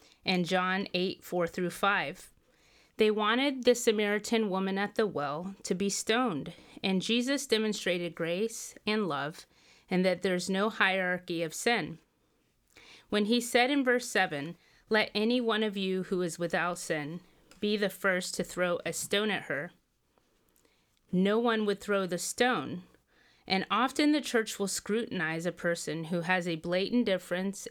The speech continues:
in lifestyle, but will turn a blind eye to those subtle sins such as gossip, lying, and slander. This is a prime example of legalism.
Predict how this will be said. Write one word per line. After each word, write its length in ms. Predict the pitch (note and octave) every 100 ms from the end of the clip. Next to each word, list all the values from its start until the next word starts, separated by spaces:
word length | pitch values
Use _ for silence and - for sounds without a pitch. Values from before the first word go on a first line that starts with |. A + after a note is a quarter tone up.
| E3+
in 160 | D#3+
lifestyle, 800 | D3 D#3 F3 - G#3 A3 A#3+ B3 _ _ _ _ _
but 180 | - F3
will 120 | F#3
turn 320 | F3+ A3+ A#3+
a 60 | G#3+
blind 480 | F#3 G3+ G3+ B3 -
eye 320 | A3 B3 A3
to 200 | G#3+ G#3
those 240 | F3+ F3+ F3+
subtle 400 | - F#3+ G#3 A3+
sins 460 | A#3 E3 E3 F3
such 320 | - E3+ -
as 160 | D3+ D3
gossip, 600 | D#3+ D#3+ E3+ - G#3+ G#3+ - _ _
lying, 560 | - E3+ D#3 D#3+ F3+ G3
and 200 | - F3
slander. 540 | - G#3+ G#3 D#3 B2+ - _ _ _ - - - - _ -
This 480 | F3+ F#3 A3 C#4 - -
is 580 | G3+ F#3+ E3+ F3 - - -
a 480 | F3+ F3+ F3 E3+ F#3 _ _ -
prime 380 | - G#3 A3 B3+
example 800 | G3 D#3+ E3 D#3 D#3+ D3 F3+ -
of 160 | F3
legalism. 880 | F3 E3 E3 D#3 D#3 - - - E3